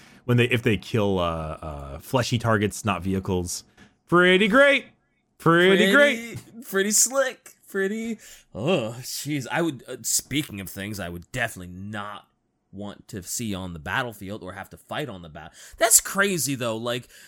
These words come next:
Speaker 2: it's like, "Oh, yeah, do you have to really worry about the atomizer?" Sure.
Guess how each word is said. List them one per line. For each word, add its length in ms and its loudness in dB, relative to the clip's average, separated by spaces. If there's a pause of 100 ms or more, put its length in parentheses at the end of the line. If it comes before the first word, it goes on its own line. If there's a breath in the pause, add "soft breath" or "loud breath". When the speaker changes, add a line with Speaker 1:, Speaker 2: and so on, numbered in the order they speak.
(120)
Speaker 2:
it's 160 -4
like, 220 0
"Oh, 180 0
yeah, 320 0
do 160 -8
you 80 -2
have 140 -2
to 100 -10
really 200 -6
worry 220 -2
about 220 0
the 100 -6
atomizer?" 680 -4 (100)
Sure. 680 -4